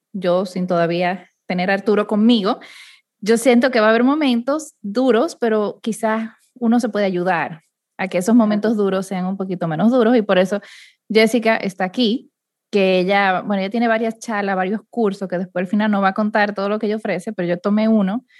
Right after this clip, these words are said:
Speaker 1: de más o menos cómo uno empieza a prepararse como para esos primeros días,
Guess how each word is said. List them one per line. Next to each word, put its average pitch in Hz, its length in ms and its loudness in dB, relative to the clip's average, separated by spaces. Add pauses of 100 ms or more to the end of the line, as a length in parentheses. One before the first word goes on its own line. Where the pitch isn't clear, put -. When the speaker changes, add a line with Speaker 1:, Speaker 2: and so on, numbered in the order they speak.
(380)
Speaker 1:
de 190 80 0
más 196 160 4
o 226 40 6
menos 233 260 4
cómo 226 260 -2
uno 220 560 0 (1300)
empieza 220 280 -2
a - 20 0
prepararse 240 440 2
como 233 160 2
para 196 180 -2
esos 240 180 -6
primeros 220 380 -2
días, 254 460 -4